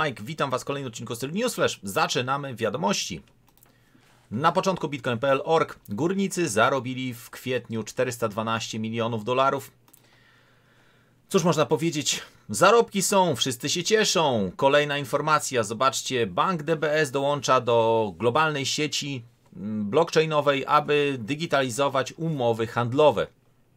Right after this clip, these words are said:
Kolejny plus dla blockchaina. Przechodzimy sobie dalej. Rekordowa dziura w futuresach Bitcoina.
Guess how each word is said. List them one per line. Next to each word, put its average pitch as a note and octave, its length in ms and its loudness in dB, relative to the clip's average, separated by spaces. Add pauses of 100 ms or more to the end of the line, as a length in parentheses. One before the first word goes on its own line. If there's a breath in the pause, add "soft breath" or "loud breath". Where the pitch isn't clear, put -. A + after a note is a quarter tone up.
(920 soft breath)
Kolejny A#2 400 2
plus G2 260 -2
dla G#2 100 2
blockchaina. C3+ 540 2 (140)
Przechodzimy D#3 560 0
sobie F#2+ 260 -4
dalej. C#3 480 0 (240)
Rekordowa D3 920 4
dziura A2 520 2
w - 80 -12
futuresach A2+ 580 -2
Bitcoina. D#3+ 760 2